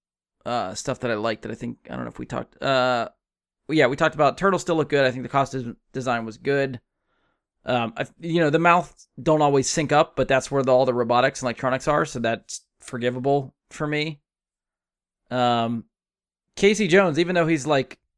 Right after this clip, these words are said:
mentally stunted, is still my favorite character in this movie, by far. Um, we talked about how much I love the rooftop climax.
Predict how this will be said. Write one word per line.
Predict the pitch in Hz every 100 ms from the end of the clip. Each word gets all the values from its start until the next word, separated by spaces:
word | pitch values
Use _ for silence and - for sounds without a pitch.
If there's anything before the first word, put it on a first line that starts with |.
| _ _ _
mentally | 147 151 165 175 147
stunted, | - 160 165 139 120 101
is | 123
still | - 190 170
my | 123 120
favorite | 143 127 107
character | 143 147 - 95
in | 123
this | 107 131
movie, | 135 90 - _
by | 143 120
far. | - 131 92 - _ _ _ _ _ _ _ _ _ _ _ _ -
Um, | 131 117 113 113 - _ _ -
we | 139
talked | 160 151
about | 151 147
how |
much | 147 147
I |
love | 139 143
the | 131
rooftop | 147 143 139 131
climax. | 143 139 135 131 -